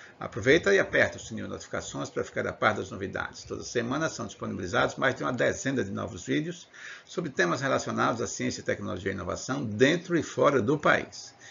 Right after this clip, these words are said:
E não se esqueça de curti-los e compartilhá-los em suas redes sociais. Sua participação é importante e ajuda o crescimento e o engajamento do nosso canal.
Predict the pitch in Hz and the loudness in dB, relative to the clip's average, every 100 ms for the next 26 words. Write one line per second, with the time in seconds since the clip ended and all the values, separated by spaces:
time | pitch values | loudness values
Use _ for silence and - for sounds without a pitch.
0 | - - 165 170 180 - - - 113 - | -8 -2 0 0 0 -2 0 2 2 2
1 | 87 90 - 135 - 139 160 180 - - | -4 -6 -4 -4 2 2 2 0 -8 -14
2 | 151 160 - 180 196 131 123 120 - 85 | -10 -4 0 0 2 4 4 2 -2 -6
3 | 92 - 78 - 85 - - - - - | -6 -4 -6 -6 -8 -8 -10 -12 -16 -20
4 | - - - - - - 98 - 92 - | -18 -14 -14 -12 -8 -4 -4 -2 -4 -2
5 | 92 87 80 - 139 165 - 156 - - | -4 -4 -4 2 2 2 -2 -14 -16 -18
6 | - - - - 113 117 135 123 113 107 | -18 -20 -20 -4 4 8 8 6 0 0
7 | 110 127 - 120 101 101 123 110 107 107 | 0 0 0 -2 -2 -4 -2 0 0 0
8 | 101 - 123 147 98 - - 104 85 - | -4 -6 -6 -2 -2 -2 -4 -4 -6 -8